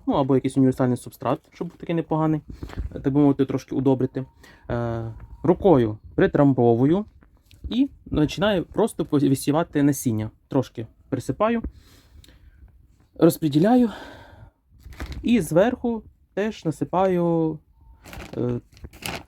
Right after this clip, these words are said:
ґрунтом для розсади, землею. І в мене, я вже підготував, ой, палички. Це палички з-під морозива.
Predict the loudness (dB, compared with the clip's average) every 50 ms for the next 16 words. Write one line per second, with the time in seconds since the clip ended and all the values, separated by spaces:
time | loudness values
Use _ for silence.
0 | _ -2 2 4 4 4 2 2 -2 -2 0 2 2 2 2 0 0 -2 -2 -4
1 | -6 -10 -12 -14 -16 -16 -16 _ _ _ _ _ _ _ _ _ _ _ -12 -4
2 | 0 2 2 2 2 0 -4 -6 -10 _ -20 -20 -20 -20 _ -20 -20 -20 _ _
3 | _ 0 2 2 0 -2 _ -18 -20 -20 -20 -20 _ _ -20 -20 _ -20 -20 -20
4 | -20 -20 -20 -20 -8 -2 0 2 4 4 4 2 2 0 0 -2 -2 -2 0 2
5 | 2 2 2 0 -2 -6 -12 -20 -20 -20 _ _ _ _ -10 -8 -8 -8 -8 -8
6 | -8 -8 -8 -10 -14 -14 -16 -14 -14 -10 -8 -8 -8 -8 -10 -20 -20 -12 -8 -8
7 | -8 -8 -10 -16 -4 0 2 2 2 0 -2 -6 -6 -2 -2 -2 0 0 0 0
8 | 0 0 -2 -4 -4 -4 -4 -2 0 2 2 2 2 0 -2 -4 -4 -6 -6